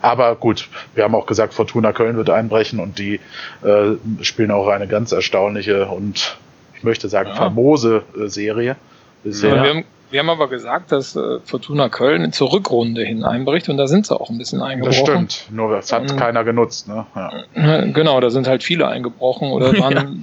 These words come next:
Speaker 3: Ja.
Speaker 2: waren gerade erst auf dem aufsteigenden Ast, sodass in Würzburg und, äh,
Speaker 3: Mhm.
Speaker 2: K S C überhaupt rangekommen sind an die.
Speaker 1: Ja, da hast du recht.
Speaker 2: Ja. Also schauen wir mal, ich,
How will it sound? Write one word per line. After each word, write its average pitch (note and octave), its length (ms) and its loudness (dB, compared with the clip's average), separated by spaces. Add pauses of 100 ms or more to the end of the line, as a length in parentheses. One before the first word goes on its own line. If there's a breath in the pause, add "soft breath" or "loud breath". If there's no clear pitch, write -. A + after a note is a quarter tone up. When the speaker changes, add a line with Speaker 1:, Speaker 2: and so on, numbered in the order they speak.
Speaker 3:
Ja. - 80 -8
Speaker 2:
waren C3+ 160 2
gerade C3 240 4
erst C#3+ 180 0
auf C#3 80 0
dem C3+ 80 -12
aufsteigenden C#3 640 -2
Ast, - 340 -2 (360 loud breath)
sodass C3+ 240 0
in B2+ 160 -8
Würzburg C#3+ 680 2
und, B2 380 -6
äh, A#2 320 -4
Speaker 3:
Mhm. C3+ 420 2
Speaker 2:
K B2+ 200 2
S B2 120 -4
C C#3+ 120 4
überhaupt C3 380 2
rangekommen C3 520 2
sind D#3+ 240 2
an C#3+ 140 0
die. E3+ 200 4 (300 loud breath)
Speaker 1:
Ja, A#2+ 180 -8
da G#2+ 120 0
hast G#2 120 -4
du - 60 -4
recht. - 320 -10 (360)
Speaker 2:
Ja. C4 220 4 (680)
Also D3+ 520 2 (240)
schauen - 300 4
wir D#3 100 4
mal, C#3+ 280 0
ich, - 440 -8